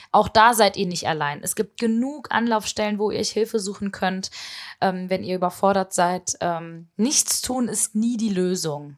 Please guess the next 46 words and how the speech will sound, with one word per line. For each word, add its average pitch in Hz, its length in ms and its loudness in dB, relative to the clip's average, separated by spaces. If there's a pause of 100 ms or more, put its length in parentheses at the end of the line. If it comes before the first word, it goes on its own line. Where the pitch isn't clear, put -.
(100)
Also 165 520 -4
Hilfe 226 340 2
suchen 202 400 -4
ist 185 140 -4
immer 196 180 -2
der 185 100 -4
beste 180 360 -2
Weg 190 280 -4 (420)
und 175 300 -4
da 175 60 0
könnt 185 240 -4
ihr 180 80 2
mal 170 140 0
die 170 60 -6
Folgenbeschreibung 170 680 -2
abchecken. - 560 -2
Da 160 440 -4
steht - 300 -6
einiges 233 420 2
für - 160 -6
euch - 240 -2
drin. 277 280 0 (140)
Wie - 120 0
immer, 311 200 6
wenn 294 100 4
ihr 285 100 0
Fragen 294 340 4
zu - 120 -4
dem 240 160 -2
Thema 285 260 -2
habt, 254 160 -2
dann 220 120 -4
könnt 240 220 -6
ihr 254 60 -6
uns 226 140 -4
natürlich 214 320 -8
gerne 214 280 0
schreiben, 226 480 2
entweder, 185 640 0
äh, - 40 -4
eine 180 240 -4
Mail 247 300 -4
schicken - 320 -4
oder 208 260 -2
auf - 120 -8
Instagram. 214 680 0